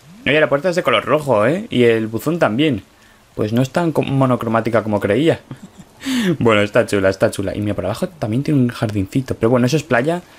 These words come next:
ya lo veremos después. Y la casa ya entraremos después. ¿Y eso que tiene puesto en la puerta qué es?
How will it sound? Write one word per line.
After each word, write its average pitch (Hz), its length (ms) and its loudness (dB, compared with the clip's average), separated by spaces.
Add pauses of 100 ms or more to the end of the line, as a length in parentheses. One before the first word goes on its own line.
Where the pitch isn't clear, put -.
(160)
ya 123 180 4
lo 139 80 2
veremos 113 260 0
después. 123 440 0
Y 113 100 -2
la 95 160 0
casa 113 320 -2
ya 123 160 2
entraremos 107 560 0
después. - 540 -2 (760)
¿Y 90 140 0
eso 135 160 0
que 170 80 -6
tiene 101 180 0
puesto - 260 0
en 87 60 0
la 82 120 -8
puerta - 300 -2
qué 107 280 0
es? - 280 -6